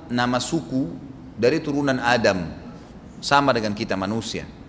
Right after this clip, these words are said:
Nabi sallallahu alaihi wasallam sebutkan ciri-ciri mereka,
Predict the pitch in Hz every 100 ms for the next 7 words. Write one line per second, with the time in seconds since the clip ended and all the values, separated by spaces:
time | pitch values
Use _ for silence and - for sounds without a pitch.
0 | - - - - - - - - - -
1 | - - - - - 120 170 170 151 165
2 | 165 151 151 156 - 143 131 147 143 143
3 | 131 123 110 107 131 - -